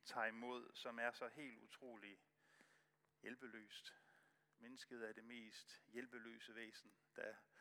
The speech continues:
når vi kommer til verden. Og det var utrolig mange år, før vi på nogen måde i en eller anden grad kan klare os selv. Men så står vi der med et lille nyt liv, og vi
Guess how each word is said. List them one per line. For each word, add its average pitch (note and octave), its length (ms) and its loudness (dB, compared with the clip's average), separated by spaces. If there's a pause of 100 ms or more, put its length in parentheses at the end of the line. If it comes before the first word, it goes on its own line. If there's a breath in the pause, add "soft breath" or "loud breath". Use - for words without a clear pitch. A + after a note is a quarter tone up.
(140 loud breath)
når A2 80 -4
vi G#2+ 120 -4
kommer G2+ 320 0
til G2 200 -4
verden. G2 440 -4 (580 loud breath)
Og - 100 -4
det A#2+ 100 -2
var A2+ 260 4
utrolig A#2 600 -8
mange A2 260 4
år, A2 200 2
før G#2 220 -2
vi G2 240 -10 (540 loud breath)
på A#2+ 100 -8
nogen A#2 300 -4
måde A2+ 360 -2 (180)
i B2 180 -6
en B2+ 120 6
eller A2+ 120 10
anden A2+ 120 4
grad G#2+ 300 2 (180)
kan A#2 120 -6
klare G#2 300 0
os A2 100 -8
selv. - 260 -6 (840)
Men C3 100 -8
så D3+ 120 -6
står D3+ 260 4
vi B2 100 0
der A#2 160 8
med A#2 140 -2
et A#2 100 -4
lille B2+ 220 -2
nyt B2+ 200 -6
liv, B2+ 220 -4
og A#2 120 -4
vi A#2 160 -6